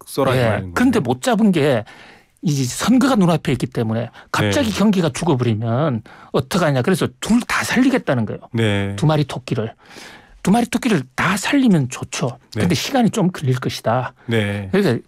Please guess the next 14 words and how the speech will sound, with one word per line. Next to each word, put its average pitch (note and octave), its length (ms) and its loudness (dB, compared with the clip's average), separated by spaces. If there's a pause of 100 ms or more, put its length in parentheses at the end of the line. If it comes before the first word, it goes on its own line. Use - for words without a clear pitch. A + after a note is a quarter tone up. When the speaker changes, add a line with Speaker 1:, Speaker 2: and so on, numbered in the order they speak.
Speaker 2:
금리는 G#3+ 360 4
내려갑니다. C3 680 0 (200)
Speaker 1:
네. G#2 280 -2 (140)
Speaker 2:
내려가고 D#3 880 2
이제 D#3+ 160 0
조금씩 - 540 -2
자금 F#3 280 0
부담도 D#3 380 0
두-, - 140 -12 (160)
줄어들어요. D3 720 0 (420)
그러나 G#3+ 300 0
저는 F3+ 500 0
그 - 160 -2
타이밍을 B3+ 720 2